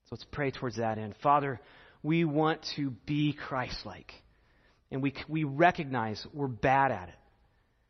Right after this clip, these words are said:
We are far more dominated by our ambitions, our own self-craving, desire to be honored and just indulge our pleasures.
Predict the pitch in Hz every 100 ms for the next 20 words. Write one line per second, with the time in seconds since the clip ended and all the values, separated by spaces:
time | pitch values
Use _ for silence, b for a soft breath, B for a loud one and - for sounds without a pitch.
0 | _ _ _ 143 143 147 - 156 165 170
1 | 165 160 160 151 147 139 135 135 131 131
2 | 127 127 151 - 165 160 - - - _
3 | _ _ _ _ _ _ _ _ _ 135
4 | 151 - - 180 165 - - - _ -
5 | - 165 165 156 160 160 135 _ _ _
6 | _ _ _ _ _ _ _ _ _ _
7 | _ _ 139 131 143 147 147 135 123 117
8 | - _ _ _ _ _ _ _ 147 151
9 | 156 151 139 113 107 - 131 - - 139
10 | 117 139 147 151 143 123 - - 143 151
11 | 147 139